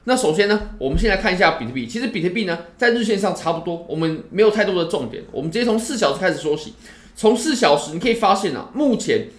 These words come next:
其实我们好像，哎，有可能走出一个双顶哦。那当然，双顶是一个比较看空的形态。如果说我们跌破颈线的话，我相信我们下一步呢，很有可能可以直接看到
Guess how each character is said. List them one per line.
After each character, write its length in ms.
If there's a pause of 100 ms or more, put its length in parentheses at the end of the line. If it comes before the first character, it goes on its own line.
(140)
其 100
实 60
我 100
们 280 (200)
好 240
像， 420
哎， 140
有 140
可 100
能 100
走 160
出 120
一 20
个 80
双 320
顶 160
哦。 120 (320)
那 100
当 160
然， 80
双 180
顶 100
是 160
一 40
个 140
比 60
较 100
看 260
空 160
的 60
形 200
态。 140
如 100
果 80
说 100
我 120
们 160
跌 100
破 200
颈 200
线 180
的 60
话， 280 (180)
我 100
相 180
信 140
我 80
们 80
下 220
一 100
步 80
呢， 180
很 120
有 80
可 140
能 100
可 80
以 60
直 120
接 120
看 180
到 260